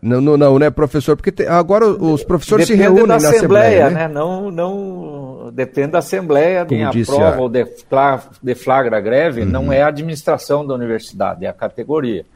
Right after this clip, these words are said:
Speaker 2: Então, a partir dessa decisão, vai pra uma análise da Assembleia.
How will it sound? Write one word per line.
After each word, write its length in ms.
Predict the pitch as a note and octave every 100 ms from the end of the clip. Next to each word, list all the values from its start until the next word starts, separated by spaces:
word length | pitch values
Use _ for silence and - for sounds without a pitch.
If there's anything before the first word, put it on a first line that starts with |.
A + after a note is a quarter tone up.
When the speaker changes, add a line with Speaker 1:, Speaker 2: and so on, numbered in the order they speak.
| _ _ _
Speaker 2:
Então, 400 | A#2+ F2+ - F#2+
a 60 | G#2+
partir 720 | - G#2+ G2+ - A#2+ A2 - _ _ _ _
dessa 360 | A2 - - B2
decisão, 640 | A#2+ D#3 G3 D3+ C#3+ G3
vai 160 | A3 F3+
pra 160 | F#3+
uma 140 | G3 G3+
análise 420 | E3 D3+ E3+ E3+
da 80 | G3
Assembleia. 640 | F#3+ A3 F#3 D3 F#2+